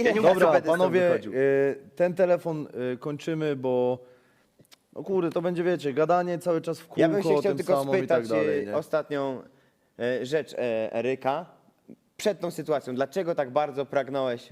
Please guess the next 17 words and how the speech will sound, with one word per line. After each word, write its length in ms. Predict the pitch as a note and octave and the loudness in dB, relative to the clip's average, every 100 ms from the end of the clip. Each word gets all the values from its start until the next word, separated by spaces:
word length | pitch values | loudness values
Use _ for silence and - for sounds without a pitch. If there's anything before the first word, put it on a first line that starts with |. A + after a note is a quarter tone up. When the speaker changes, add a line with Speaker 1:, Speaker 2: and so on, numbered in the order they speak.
| A2+ | -8
Speaker 1:
w 60 | |
ogóle 220 | B2+ A#2+ A#2 | -6 -4 -2
walki 360 | C3 A#2+ G#2 | -2 -4 -10
ze 140 | G2+ G2+ | -10 -10
mną? 180 | F2 - _ | -12 -18 _
Co 140 | - E3+ | -8 -8
ci 120 | D#3+ | -6
takiego 200 | D3 D3 B2 | -6 -6 -4
Speaker 2:
Bo 0 | |
ci 20 | C3 B2+ | -2 0
Speaker 1:
zrobiłem? 180 | - - | 0 0
Speaker 2:
nienawidzę 340 | - F#3 F#3 - | -2 -2 -2 -2
cię. 160 | - | -4
Kompletnie 360 | A3+ A#3 D4 E3 | -2 -2 0 -2
uważam, 280 | D#3+ E3+ D#3+ | 0 0 0
że 60 | |
jesteś, 240 | D#3 E3+ | 0 -2